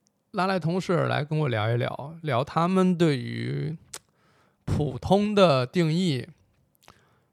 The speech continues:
有人说普通就是没特点，呃，就是没有什么显眼的地方。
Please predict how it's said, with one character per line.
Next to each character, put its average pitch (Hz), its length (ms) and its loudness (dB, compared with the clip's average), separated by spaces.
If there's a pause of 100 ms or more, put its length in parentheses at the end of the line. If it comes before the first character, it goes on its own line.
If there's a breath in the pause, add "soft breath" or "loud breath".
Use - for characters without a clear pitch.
有 151 100 -2
人 165 160 2
说 180 160 6
普 156 220 -4
通 160 180 4
就 175 140 2
是 156 300 2
没 160 120 2
特 185 200 4
点， 127 400 2 (720 loud breath)
呃， 135 1120 -6 (880)
就 151 140 -6
是 143 400 -8
没 135 160 -2
有 170 180 4
什 147 160 -2
么 131 180 2
显 127 240 -2
眼 131 160 -2
的 117 80 -6
地 131 160 0
方。 113 320 0